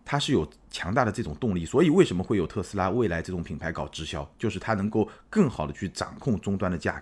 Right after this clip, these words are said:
格。这两个价格短期内是可以有一些偏离的，但是从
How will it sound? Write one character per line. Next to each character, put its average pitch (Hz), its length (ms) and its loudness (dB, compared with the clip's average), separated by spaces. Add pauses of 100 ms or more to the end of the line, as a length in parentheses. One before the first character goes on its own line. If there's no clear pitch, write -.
格。 - 160 -18 (720)
这 233 140 4
两 113 160 8
个 101 80 2
价 120 180 6
格 87 220 -2
短 82 300 2
期 - 160 0
内 190 180 4
是 - 160 -4
可 95 260 -2
以 143 100 2
有 92 140 2
一 - 40 -6
些 92 120 -2
偏 95 300 -2
离 76 100 -4
的， 78 120 -2
但 120 140 2
是 131 120 -2
从 135 240 0